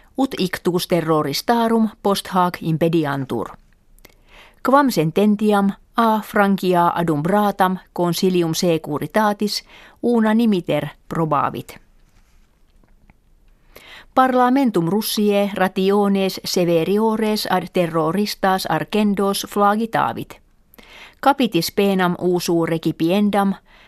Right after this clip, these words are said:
potestatem servitii securitatis amplificandam, cooperationem internationalem corroborandam esse. Delegati et senatores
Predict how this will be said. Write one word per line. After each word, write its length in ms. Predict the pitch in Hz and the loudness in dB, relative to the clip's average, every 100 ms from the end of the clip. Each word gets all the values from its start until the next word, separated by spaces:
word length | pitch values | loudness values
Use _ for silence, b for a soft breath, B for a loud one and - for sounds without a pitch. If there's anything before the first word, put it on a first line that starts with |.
| b - | b -4
potestatem 760 | 226 226 214 247 220 175 160 | 0 0 2 2 2 0 -2
servitii 680 | 180 170 170 175 175 165 165 | -2 0 0 0 2 2 2
securitatis 1000 | 170 156 151 151 156 175 202 196 202 - | 0 -2 0 -2 -2 0 -2 0 -2 -2
amplificandam, 960 | 170 170 156 151 160 208 208 202 208 202 - b b b b b - | -2 -2 -4 -4 -2 0 0 2 0 0 -6 b b b b b 2
cooperationem 1120 | 247 185 175 170 165 160 170 185 196 196 190 | 4 4 0 2 2 2 2 2 2 2 0
internationalem 1200 | - 170 170 165 156 151 143 131 190 220 202 202 185 - | 0 0 0 0 -2 0 -2 0 0 0 0 0 -2 -2
corroborandam 920 | 175 165 160 160 175 196 196 185 185 | -2 2 0 0 0 0 0 0 0
esse. 400 | 131 123 - - - _ _ _ _ _ _ B B B B B | -2 -6 -6 -10 -12 _ _ _ _ _ _ B B B B B
Delegati 840 | 254 233 202 175 214 226 208 208 190 | 2 4 2 0 0 0 0 0 0
et 120 | 180 170 | 0 -4
senatores 1040 | - 170 156 139 226 226 214 208 202 - | -2 0 0 0 0 0 0 0 -2 -4